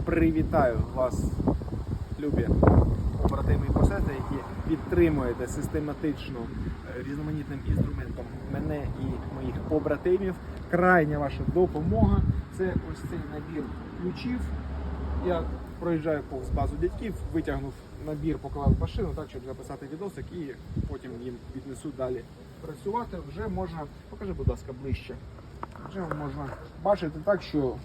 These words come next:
інструмент в роботі, ну, нормальний, здоровий, адекватний стан робочого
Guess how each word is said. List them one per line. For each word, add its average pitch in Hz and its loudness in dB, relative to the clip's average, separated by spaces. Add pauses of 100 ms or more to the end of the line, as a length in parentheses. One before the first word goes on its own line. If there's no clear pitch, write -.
(140)
інструмент 139 2 (520)
в 143 0
роботі, 196 8
ну, 160 0 (260)
нормальний, 180 6 (140)
здоровий, 160 6 (240)
адекватний 135 6
стан 156 6 (360)
робочого 139 4